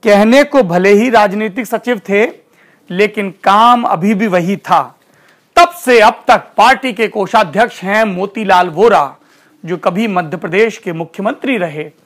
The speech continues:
कभी उत्तर प्रदेश के राज्यपाल रहे, लेकिन उन्होंने भी अहमद पटेल की तरह अपनी राजनीतिक महत्वाकांक्षाओं को हमेशा चेक में रखा।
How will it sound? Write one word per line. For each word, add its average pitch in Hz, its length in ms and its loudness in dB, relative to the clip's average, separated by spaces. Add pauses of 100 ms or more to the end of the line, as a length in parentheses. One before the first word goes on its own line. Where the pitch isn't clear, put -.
(380)
कभी 226 240 -2
उत्तर 220 360 -6
प्रदेश 202 420 -4
के 190 220 -4
राज्यपाल 170 640 2
रहे, 165 340 0 (680)
लेकिन 214 520 2 (560)
उन्होंने 226 460 2
भी 233 260 -2
अहमद 220 340 0
पटेल 214 340 -4
की 196 100 -10
तरह 196 280 0
अपनी 196 220 -4
राजनीतिक 180 540 -4
महत्वाकांक्षाओं 190 960 -4
को 202 140 -6
हमेशा 180 380 0
चेक 269 380 -2
में 190 140 -2
रखा। 165 400 -6